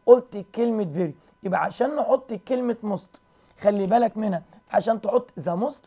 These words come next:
عشان تحط the most لازم تتأكد إن عندك صفة ثم موصوف. كلمة most بقى، لو أنت شلت الديكور ده وسبتها هي والصفة،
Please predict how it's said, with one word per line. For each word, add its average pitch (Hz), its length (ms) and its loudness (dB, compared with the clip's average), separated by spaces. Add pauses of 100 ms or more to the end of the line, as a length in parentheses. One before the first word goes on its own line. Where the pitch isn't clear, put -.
(320)
عشان 202 520 -2
تحط 226 360 -4
the 175 120 -4
most 220 220 -6 (340)
لازم 185 560 -4
تتأكد 269 720 -8 (440)
إن 202 200 -2
عندك 185 540 0
صفة 262 460 -4 (160)
ثم 240 300 -4 (120)
موصوف. 175 320 -4 (560)
كلمة 294 300 2 (140)
most - 160 -4
بقى، 202 220 6 (260)
لو 185 220 0
أنت 311 200 -4
شلت 262 340 -6
الديكور 208 400 0
ده 185 220 0 (300)
وسبتها 190 520 -2
هي 262 140 2
والصفة، 226 560 -4